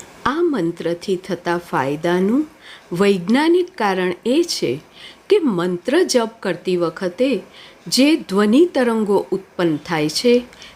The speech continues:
તે મનને શાંત કરે છે અને સકારાત્મક ઉર્જા ઉત્પન્ન કરે છે. અને ઓમનો ઉચ્ચાર ખાસ કરીને મગજને આરામ આપે છે. આ મંત્રનો જાપ સવારે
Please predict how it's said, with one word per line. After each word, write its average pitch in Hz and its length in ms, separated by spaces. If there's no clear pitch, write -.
તે 349 120
મનને 226 480
શાંત 180 460
કરે 214 320
છે 262 340
અને 302 320
સકારાત્મક 247 960
ઉર્જા 190 400
ઉત્પન્ન 190 540
કરે 117 360
છે. - 300
અને 330 300
ઓમનો 277 640
ઉચ્ચાર 190 500
ખાસ 359 340
કરીને 180 600
મગજને 247 760
આરામ 180 500
આપે - 340
છે. - 200
આ 330 180
મંત્રનો 165 720
જાપ 175 340
સવારે 220 680